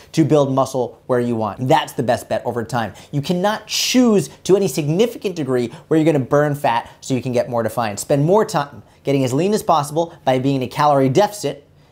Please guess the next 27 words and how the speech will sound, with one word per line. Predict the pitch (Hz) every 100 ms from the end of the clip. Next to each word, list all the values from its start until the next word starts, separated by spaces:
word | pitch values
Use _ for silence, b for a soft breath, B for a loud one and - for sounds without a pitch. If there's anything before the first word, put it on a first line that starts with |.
| b -
and | 147 139
then | 190 170
going | 147 143
into | 143 131
a |
lean | 143 226 226
bulk, | 139 147 -
slightly | - 180 247 202 175
increasing | 143 147 139
your | 123
calories | 113 117 113 117 B B
while | 135 123
building | 120 208 208 156
muscle | 127 120 127 117 B -
in | 190 165
the | -
areas | 143 139 131
that | 120 120
you | 123
want, | 131 143 143
and | 131
over | 135 123 127
time, | 147 135 120
you'll | 120
get | 113 117
that | 113 117
lean, | 113 113 110